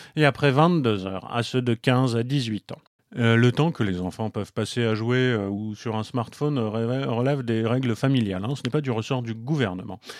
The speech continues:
a fait valoir Wataru pour expliquer son action. « Je pense qu'il n'est pas normal qu'une autorité administrative intervienne dans la vie des familles.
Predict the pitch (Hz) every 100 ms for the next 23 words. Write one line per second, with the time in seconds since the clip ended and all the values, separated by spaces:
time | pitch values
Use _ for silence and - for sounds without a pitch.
0 | - - 127 135 127 127 127 127 127 165
1 | - 107 90 98 110 107 - 107 101 131
2 | - 117 107 - 107 117 - - _ 139
3 | 135 160 - 113 110 104 131 113 98 104
4 | 110 107 104 110 104 101 107 107 107 101
5 | - 101 - 113 107 - 101 104 107 101
6 | 98 98 110 107 101 - 104 101